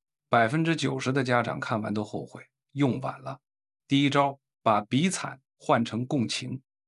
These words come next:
别再争谁更累了。试试这么说：“宝贝，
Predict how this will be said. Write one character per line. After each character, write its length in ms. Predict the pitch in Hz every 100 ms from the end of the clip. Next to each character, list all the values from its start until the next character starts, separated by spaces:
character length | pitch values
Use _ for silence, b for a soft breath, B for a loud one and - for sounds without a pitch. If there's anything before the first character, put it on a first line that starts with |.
| _
别 220 | - 120 156
再 180 | 135
争 200 | 113 117
谁 200 | 113 98
更 220 | 101 104 101
累 120 | 101
了。 180 | - _ _ _ _
试 200 | - 131
试 160 | 120 120
这 120 | 143
么 100 | 131
说 380 | - 131 131 _ _ _ _ _ _ _ -
：“宝 140 | 123
贝， 300 | 135 131